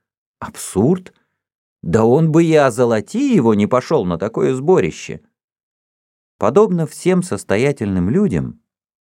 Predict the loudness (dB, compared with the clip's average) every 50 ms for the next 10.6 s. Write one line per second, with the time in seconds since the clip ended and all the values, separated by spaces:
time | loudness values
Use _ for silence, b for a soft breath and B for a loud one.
0 | _ _ _ _ -4 0 2 4 4 4 2 2 0 0 -2 -4 -2 0 2 2
1 | 2 2 2 2 0 -2 -2 -2 -2 -4 -2 -2 0 0 0 0 -2 -6 -8 -8
2 | -8 -8 -4 0 0 2 2 2 0 0 0 -2 -2 -2 0 -2 -2 -2 -2 -2
3 | 0 2 4 4 4 2 0 0 0 -2 -2 -2 -2 -2 -2 -4 -8 -12 -14 -14
4 | -14 -12 -12 -10 -12 b b b b _ _ _ 0 2 2 2 2 0 -2 -2
5 | -2 -2 -4 -6 -6 -4 -4 -4 -6 -8 -12 -12 -12 -12 -14 -16 _ _ _ _
6 | _ _ _ _ _ _ _ _ _ _ _ _ _ _ _ _ _ _ _ _
7 | _ _ _ _ _ _ _ _ _ 0 2 4 4 4 2 0 -2 -8 -8 -2
8 | 0 2 2 2 2 0 0 -2 -2 -2 -4 -6 -4 -4 -4 -4 -4 -4 -2 0
9 | 0 0 0 -2 -4 -4 -2 -2 -2 -4 -4 -4 -4 -4 -4 -2 -2 -2 -2 -2
10 | -2 0 0 0 0 -2 -8 -10 -10 -12 -14